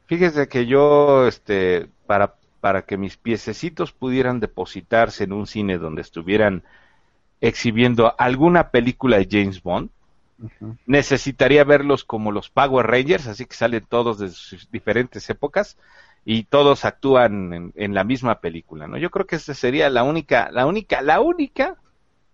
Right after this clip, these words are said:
Speaker 1: forma en cómo usted me obligaría a ir a ver a James Bond al cine.
Speaker 2: No, no, yo, yo siempre veo a James Bond y, y bueno, pues, este, ya con esto cerramos el año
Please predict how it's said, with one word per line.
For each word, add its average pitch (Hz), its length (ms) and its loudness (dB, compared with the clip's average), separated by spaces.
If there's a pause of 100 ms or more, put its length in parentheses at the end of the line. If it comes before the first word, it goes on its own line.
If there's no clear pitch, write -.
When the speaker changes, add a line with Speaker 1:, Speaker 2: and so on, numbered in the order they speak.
(180)
Speaker 1:
forma 156 420 2
en 123 80 0
cómo 113 520 -4
usted 131 340 -2
me 123 160 -4
obligaría 95 680 0
a 98 120 -2
ir 104 140 0
a 98 60 0
ver 90 160 0
a 90 140 -2
James 90 240 -6
Bond 82 240 -10
al - 80 -10
cine. - 240 -20 (540)
Speaker 2:
No, 113 340 -4
no, 95 220 -10
yo, 123 180 -4
yo 123 240 -4
siempre 117 560 -8
veo 101 400 -4
a 104 60 -4
James 107 280 -4
Bond 147 360 0
y, 110 260 0 (640)
y 143 100 4
bueno, 185 200 4
pues, 101 220 -6
este, 90 520 -18 (840)
ya 139 220 2
con 143 180 4
esto 117 460 0 (180)
cerramos 135 1000 -2
el 104 200 -8
año 107 720 -4